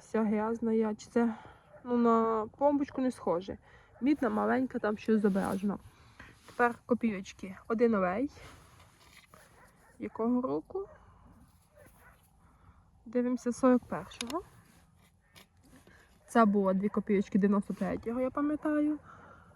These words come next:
Дві двадцяточки сорок, сорок першого, тридцять шостий, п'ятнадцятка.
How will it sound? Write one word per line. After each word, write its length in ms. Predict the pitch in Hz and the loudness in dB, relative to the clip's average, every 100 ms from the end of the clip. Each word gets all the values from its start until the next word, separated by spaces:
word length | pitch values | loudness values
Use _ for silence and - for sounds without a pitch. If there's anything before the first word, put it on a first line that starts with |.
| - | -8
Дві 460 | 208 226 226 175 190 | 0 4 4 2 -4
двадцяточки 800 | 202 220 233 175 185 - - - | -2 -2 0 0 -2 -6 -10 -8
сорок, 360 | 277 269 254 294 - - - - - - | -4 -2 0 -2 -6 -20 -20 -20 -16 -2
сорок 220 | 285 285 | 2 2
першого, 600 | - 277 285 - 285 269 | 2 2 0 -2 0 2
тридцять 380 | 254 262 247 - | 2 4 4 2
шостий, 360 | - 214 - 202 | 0 0 0 -6
п'ятнадцятка. 840 | 233 220 185 190 - - - 392 | -6 -4 -6 -6 -10 -14 -8 -10